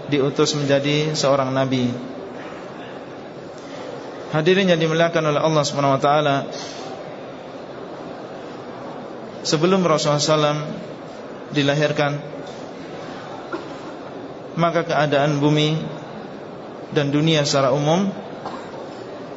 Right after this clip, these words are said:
dalam keadaan rusak yang sangat parah.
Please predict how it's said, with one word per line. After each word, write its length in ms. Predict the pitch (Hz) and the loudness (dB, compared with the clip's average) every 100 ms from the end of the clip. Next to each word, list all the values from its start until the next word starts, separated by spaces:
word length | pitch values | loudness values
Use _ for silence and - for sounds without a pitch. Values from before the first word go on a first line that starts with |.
| - - - - - - - - | -12 -12 -12 -12 -10 -8 -8 0
dalam 240 | 160 160 | 4 4
keadaan 320 | 151 143 147 139 | 2 2 2 2
rusak 320 | 139 131 135 | 2 2 2
yang 180 | 143 139 | 2 0
sangat 240 | 135 131 - | 2 2 4
parah. 240 | 131 127 | 2 2